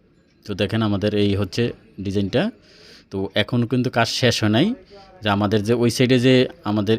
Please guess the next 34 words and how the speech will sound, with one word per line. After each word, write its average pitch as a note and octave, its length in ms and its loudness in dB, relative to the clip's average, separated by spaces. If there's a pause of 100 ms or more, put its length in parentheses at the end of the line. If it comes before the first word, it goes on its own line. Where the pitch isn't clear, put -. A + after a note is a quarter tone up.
এই A2+ 100 0
যে A2+ 120 2
কাঁচাটা A2 380 2
আছে, B2 160 0 (120)
এটার A2 200 2
জন্য A2 160 2
আমরা G#2+ 200 4
এক A2 120 -2
ইঞ্চি A#2 240 -2
চড়া A#2 240 4
একটা - 240 -8
কাপড় G#2+ 280 -2
কেটে G#2 240 -2
নিছি, A2+ 180 -4 (180)
কা-, G#2 260 -2
কেটে G#2 240 -2
নিয়ে B2 180 2
তারপরে G#2 300 -2
এভাবে G2 280 -2
জয়েন G#2 240 2
করে G2 200 -2
নিচ্ছি। G2 220 -4 (580)
তো G2+ 60 -6 (200)
আপনাদেরকে G#2 420 0
দেখাবো A2+ 260 0 (100)
কীভাবে A#2 280 0
এটা G#2 140 -6
সেলাই A2+ 260 0
করতে G#2 240 -2
হবে। A#2+ 160 0 (640)
তো - 40 -14 (200)
সম্পূর্ণ C3+ 300 0 (120)
কাজ B2+ 120 2 (140)
দেখবেন, B2 320 2